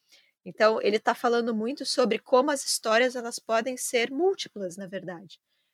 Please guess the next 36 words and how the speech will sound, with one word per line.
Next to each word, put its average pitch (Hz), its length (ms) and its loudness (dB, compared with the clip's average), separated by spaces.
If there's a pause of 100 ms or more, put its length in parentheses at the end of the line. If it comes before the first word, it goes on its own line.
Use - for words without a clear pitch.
(260)
né? 190 220 -2
Então, 226 220 2
ele 208 100 4
vai 214 240 2
percorrendo 208 540 -2
Angola, 208 560 2
tem 214 160 -6
muito 208 200 -8
relato 208 380 -2
de 196 120 -10
viagem, 196 680 0
ele 190 120 -6
vai 190 120 -2
falar 196 240 -6
sobre 185 220 -10
as - 100 -6
paisagens, 196 640 0
ele 185 140 -6
também 101 240 -10
vai 196 100 -16
falar 196 240 -12
sobre 190 240 -10
antropologia. 190 880 -6 (240)
Ele 240 180 4
tá 277 240 4
falando 240 340 0
sobre 202 320 -4
o 226 60 -6
país, 185 720 -2 (500)
mas 214 260 2
é 247 60 4
confuso 311 840 0
e 214 160 0
é 233 80 4
de 214 100 -4
propósito, 285 840 2